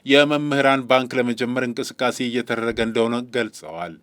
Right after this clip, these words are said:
«እስከሚቀጥለው ዓመትም ይቋቋማል ብዬ ተስፋ አደርጋለሁ» ሲሉም ሚኒስትሩ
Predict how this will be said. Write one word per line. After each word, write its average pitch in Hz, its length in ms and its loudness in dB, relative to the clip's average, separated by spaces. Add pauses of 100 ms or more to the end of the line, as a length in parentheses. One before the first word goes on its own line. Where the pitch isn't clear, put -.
(260)
«እስከሚቀጥለው 156 840 2
ዓመትም 127 440 0
ይቋቋማል 135 760 2
ብዬ 104 300 -2
ተስፋ 147 300 -2
አደርጋለሁ» 117 560 2
ሲሉም 123 340 -6
ሚኒስትሩ 135 400 -4